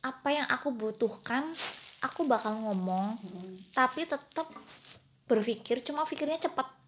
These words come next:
Speaker 2: Mm-mm.
Speaker 1: Jadi dalam waktu beberapa menit tuh udah langsung
Speaker 2: Detik.
Speaker 1: plus, ya detik bahkan ya. Itu langsung plus, tapi tetep masih dalam koridor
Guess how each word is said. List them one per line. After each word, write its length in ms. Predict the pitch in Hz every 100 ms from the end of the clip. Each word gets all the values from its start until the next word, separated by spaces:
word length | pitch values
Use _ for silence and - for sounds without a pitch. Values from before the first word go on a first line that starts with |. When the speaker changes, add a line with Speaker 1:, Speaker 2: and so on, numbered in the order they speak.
| _
Speaker 2:
Mm-mm. 360 | 185 185 180 180 - - - -
Speaker 1:
Jadi 280 | 277 254 240
dalam 260 | 247 233
waktu 240 | 247 247 311
beberapa 460 | 262 202 226 226
menit 260 | 247 240 302
tuh 160 | 269 339
udah 240 | 254 220
langsung 220 | 262 277
Speaker 2:
Detik. 320 | 294 - 269 - - - -
Speaker 1:
plus, 360 | 277 294 285
ya 180 | - 214
detik 340 | 185 190 - -
bahkan 340 | 214 196 196
ya. 320 | 190 185 180 208 - - - - - -
Itu 160 | 254 330
langsung 420 | 330 330 330 320 - _ _
plus, 500 | 269 294 302 - -
tapi 360 | - 247 320 302 - -
tetep 420 | - - - 269 - _ _ - -
masih 300 | 226 233 247
dalam 340 | 220 196 202
koridor 560 | 214 220 214 202 202